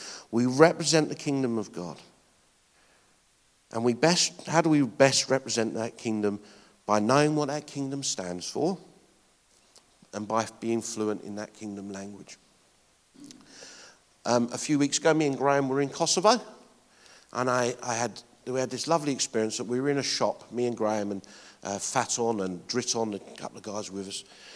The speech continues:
and we were we were looking at the shelves, actually. We were just getting some water, but it was interesting, the, the different, you know, whenever you're abroad, you always look at the, like, the, the weird drinks or the weird crisps or the weird whatever, you know. They're,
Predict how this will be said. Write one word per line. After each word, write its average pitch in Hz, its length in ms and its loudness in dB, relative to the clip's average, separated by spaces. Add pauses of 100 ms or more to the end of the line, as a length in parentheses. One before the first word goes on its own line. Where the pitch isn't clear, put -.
(440)
and 117 160 -2
we 147 140 4
were 139 160 4 (340)
we 131 120 -2
were 135 100 2
looking 156 220 -4
at 123 100 0
the 117 60 -6
shelves, 120 400 0
actually. 104 200 -8
We - 20 -6
were 127 40 -10
just 135 100 -10
getting 92 160 -10
some 95 160 -10
water, 110 240 -4
but 101 180 -6 (260)
it - 60 -10
was 110 140 -4
interesting, 117 460 -2
the, 104 80 -4
the 117 200 -2
different, 117 480 -2 (320)
you 98 120 -10
know, 95 120 -6 (220)
whenever 113 240 -2
you're 101 100 -2
abroad, 95 340 -4
you 101 60 -4
always 101 220 -4
look 101 140 -8
at - 80 -12
the, 95 100 -8
like, 90 200 -6
the, 92 120 -6 (240)
the 107 80 -2
weird 107 340 0
drinks 95 520 -2 (300)
or 107 100 -6
the 104 80 0
weird 104 420 -2
crisps - 500 -4 (140)
or - 80 -4
the 110 80 0
weird 123 160 2
whatever, 135 300 4
you 135 120 4
know. 127 240 2 (1040)
They're, 214 120 -8